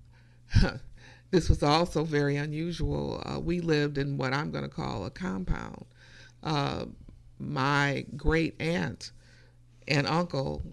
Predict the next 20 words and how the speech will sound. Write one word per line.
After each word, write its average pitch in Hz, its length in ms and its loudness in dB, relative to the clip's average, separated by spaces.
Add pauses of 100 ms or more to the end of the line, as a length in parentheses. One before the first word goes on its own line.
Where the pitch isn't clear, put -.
(100)
were 147 380 -6
able 147 360 2
to 147 240 -6
secure 151 680 -2
a 127 80 -4
building 151 800 2
on 123 180 -4
the 123 60 -4
west 120 320 -2
side 135 220 -6
of 135 80 -4
Chicago, 147 760 -6
and, 139 360 -6 (240)
uh, - 240 -10
I 127 80 -8
think 175 260 -4
it's, 123 180 -6 (460)
the 160 80 -2
neighborhood 151 460 4
is, 139 280 -4